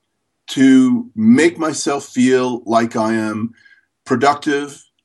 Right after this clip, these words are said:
and fulfilled. And I start with that. And if you do that every day,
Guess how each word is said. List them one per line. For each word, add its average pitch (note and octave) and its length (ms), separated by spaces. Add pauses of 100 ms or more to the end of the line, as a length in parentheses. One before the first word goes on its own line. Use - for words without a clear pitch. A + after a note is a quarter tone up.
(240)
and A#2 540
fulfilled. - 580 (800)
And C3+ 100
I C#3+ 80
start - 360
with B3+ 140
that. C4+ 380 (380)
And C3 580 (440)
if A#2 160
you B2 60
do D3+ 180
that F#3 200
every G3 200
day, G3+ 520